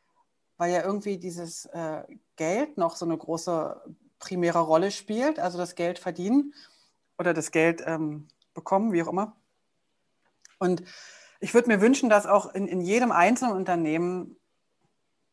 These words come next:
immer ein größeres Bewusstsein entsteht. Zum, und da geht's mir nicht nur um Ökologie, ne? Es geht mir nicht, oh, nicht nur um Ökosachen, sondern es geht mir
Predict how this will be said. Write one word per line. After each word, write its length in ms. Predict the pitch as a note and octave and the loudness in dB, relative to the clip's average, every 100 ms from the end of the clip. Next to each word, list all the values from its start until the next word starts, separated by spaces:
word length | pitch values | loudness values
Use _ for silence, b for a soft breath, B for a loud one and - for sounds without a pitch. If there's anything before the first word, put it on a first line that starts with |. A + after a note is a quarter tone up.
| _ | _
immer 180 | F3+ G3+ | -4 0
ein 120 | G#3 | 2
größeres 400 | F3+ G3 A3 G3+ | 2 0 2 -2
Bewusstsein 420 | F#3+ F3+ G3 - | -2 0 0 0
entsteht. 480 | F3+ D#3 - D3+ D3 | 0 -2 -2 -4 -4
Zum, 380 | - F3 E3 E3 _ _ _ _ _ _ _ - | -4 0 0 0 _ _ _ _ _ _ _ -4
und 100 | G3 | 2
da 80 | |
geht's 220 | F#3 A#3+ A#3 | 2 2 2
mir 80 | |
nicht 180 | A#3 D4 | 2 2
nur 100 | D4+ | 2
um 80 | C4+ | 2
Ökologie, 540 | G#3+ - C4 A#3+ C4 | 0 -2 -2 0 -2
ne? 140 | F3+ G3 | 0 -2
Es 100 | A3 | -2
geht 160 | G#3 | -4
mir 80 | G#3+ | -2
nicht, 320 | A3 A#3+ - | -2 -2 -4
oh, 160 | G#3+ G#3+ | -4 -4
nicht 220 | G3+ A3 | -4 -2
nur 100 | B3 | -2
um 100 | G#3+ | 0
Ökosachen, 520 | E3+ G#3+ A3+ D#3+ - | 0 0 0 0 -2
sondern 260 | F3 F3+ F3+ | -2 0 0
es 120 | F#3+ | -2
geht 160 | G3 G3 | -6 -4
mir 220 | G3+ G3 | -4 -4